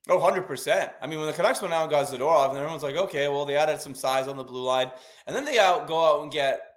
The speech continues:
Elias Lindholm. And then you say, "Okay, well, they're definitely thinking that they're contenders here." Like, they, they definitely are going all in. So the Edmonton Oilers get worried. We know the talk in Edmonton, if Connor McDavid and Leon Draisaitl don't make a cup final, or,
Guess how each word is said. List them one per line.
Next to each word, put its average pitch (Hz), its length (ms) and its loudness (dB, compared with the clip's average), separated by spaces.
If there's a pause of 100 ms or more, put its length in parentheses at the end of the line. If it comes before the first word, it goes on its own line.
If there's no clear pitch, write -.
Elias 135 320 -2
Lindholm. 127 600 -4 (380)
And 139 80 -8
then 233 120 -6
you 233 80 -12
say, 135 200 -4
"Okay, 139 320 -4
well, 117 220 -12
they're 185 380 -4 (280)
definitely 127 680 -4
thinking 123 380 -12
that 110 160 -10
they're 110 120 -12
contenders 98 560 -20
here." - 140 -20 (140)
Like, 110 180 -10
they, 175 300 -4
they 180 140 -2
definitely 131 680 -2
are 120 100 -4
going 113 300 -4
all 104 240 -4
in. 117 180 -4
So 123 460 2 (240)
the 143 80 -2
Edmonton 180 340 -2
Oilers 147 400 0
get 120 200 -2
worried. 117 320 -2
We 123 160 -10
know 147 220 2
the 151 120 -2
talk 135 340 2
in 117 100 -6
Edmonton, 123 420 -4
if 113 80 -14
Connor 127 240 -2
McDavid 117 380 -6
and 113 100 -14
Leon 117 180 -10
Draisaitl 113 540 -2
don't 120 220 -6
make 117 180 -2
a 113 80 -12
cup - 280 -6
final, 117 380 -2
or, 110 120 -2